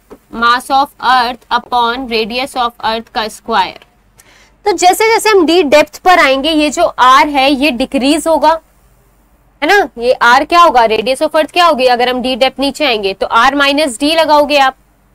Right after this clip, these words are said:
आर ई की जगह आप क्या लिखोगे? R minus D का होल square। तो ये decrease करेगा, तो जी आपका increase करना चाहिए, है ना, according to this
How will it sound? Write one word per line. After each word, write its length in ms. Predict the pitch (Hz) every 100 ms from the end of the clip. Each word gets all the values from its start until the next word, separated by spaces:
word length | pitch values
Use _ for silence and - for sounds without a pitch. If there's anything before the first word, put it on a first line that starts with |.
| _ _ _
आर 200 | 214 240
ई 100 | 269
की 100 | 254
जगह 240 | 302 294 311
आप 100 | 302
क्या 120 | 339
लिखोगे? 320 | 339 - 294
R 160 | 233 233
minus 360 | 262 262 285 -
D 80 | 311
का 100 | 320
होल 180 | 311 294
square। 380 | - 285 269 - _ _ -
तो 60 | 339
ये 100 | 370
decrease 480 | 320 339 370 403
करेगा, 420 | - 311 294 294 330
तो 200 | - 349
जी 340 | 240 311 359
आपका 500 | 349 254 247 - 311 -
increase 680 | 285 277 - 302 339 330 -
करना 360 | 247 202 196
चाहिए, 400 | 196 196 185 175 - _ _ _ _ -
है 80 | 262
ना, 80 |
according 340 | 311 277 277 285
to 100 | 311
this 220 | 339 381